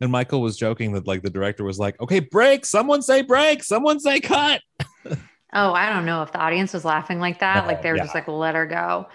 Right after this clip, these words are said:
Speaker 1: No, let her go.
Speaker 2: Um, so yeah, that was the episode.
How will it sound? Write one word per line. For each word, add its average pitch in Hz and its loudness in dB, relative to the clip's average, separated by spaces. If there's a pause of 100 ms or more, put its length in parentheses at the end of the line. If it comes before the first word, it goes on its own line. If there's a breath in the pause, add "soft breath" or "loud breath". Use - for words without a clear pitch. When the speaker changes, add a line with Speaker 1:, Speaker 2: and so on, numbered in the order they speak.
(200 loud breath)
Speaker 1:
No, 87 -8
let 87 -6
her 87 -10
go. - -14
Speaker 2:
Um, 190 -4 (180)
so - -4
yeah, 349 2
that 277 0
was 392 -2
the 359 -2
episode. 165 -4